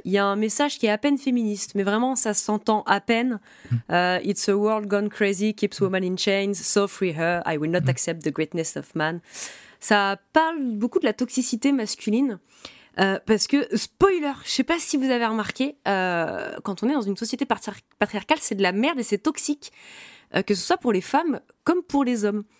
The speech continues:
Speaker 1: Parce que, euh, voilà, c'est, c'est, ce que j'aime bien dans cette chanson, c'est que ça dénonce un peu les, les deux côtés de ce que j'ai compris. Euh, c'est parce que c'était les parents de Roland Orzabal avaient une relation qui était très toxique.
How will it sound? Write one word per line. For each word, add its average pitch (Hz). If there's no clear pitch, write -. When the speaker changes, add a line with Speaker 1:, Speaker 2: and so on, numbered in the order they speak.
Speaker 1:
Parce 165
que, 233
euh, 220
voilà, 175
c'est, 175
c'est, -
ce -
que 240
j'aime 240
bien 247
dans 226
cette 185
chanson, 196
c'est 220
que -
ça 190
dénonce 202
un 196
peu 226
les, 185
les 170
deux 208
côtés 226
de 185
ce -
que -
j'ai 240
compris. 233
Euh, 180
c'est -
parce -
que 233
c'était 180
les 170
parents 214
de 180
Roland 180
Orzabal 185
avaient 170
une 170
relation 170
qui 190
était 160
très 208
toxique. -